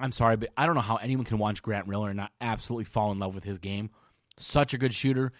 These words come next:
Has a little, uh, not a little, he has a fantastic step-back game. Love Grant Riller, one of my favorite prospects. And I,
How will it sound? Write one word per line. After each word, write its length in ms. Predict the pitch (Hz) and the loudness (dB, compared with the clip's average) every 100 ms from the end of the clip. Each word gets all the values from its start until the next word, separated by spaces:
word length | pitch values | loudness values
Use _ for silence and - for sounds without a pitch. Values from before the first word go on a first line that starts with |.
| _ | _
Has 220 | - 127 123 | 0 2 2
a 40 | |
little, 300 | 123 123 120 | 2 4 4
uh, 300 | 113 107 104 95 _ _ _ _ _ | 4 4 2 -2 _ _ _ _ _
not 160 | 135 147 | 2 4
a 40 | |
little, 300 | 123 131 98 113 | 8 8 6 4
he 180 | 120 | 2
has 140 | 147 117 - | 2 2 -4
a 80 | 113 | -6
fantastic 1000 | - 110 104 - 117 120 123 - 92 - | -2 -2 -2 -4 -2 0 0 -2 -8 -8
step-back 540 | - - 107 - 92 - | -10 -4 -2 0 -2 -4
game. 260 | 87 80 - _ - - _ | -8 -10 -14 _ -20 -20 _
Love 360 | 101 110 123 117 | -2 4 4 4
Grant 200 | 127 120 | 2 0
Riller, 320 | 123 117 117 - | 0 0 -2 -4
one 140 | 110 | -4
of 40 | 107 | -2
my 100 | 101 | -4
favorite 440 | - 113 110 107 | -4 -4 -4 -4
prospects. 520 | - 98 - 104 98 - | -2 -2 -4 -6 -6 -8
And 100 | |
I, 60 | 131 | -8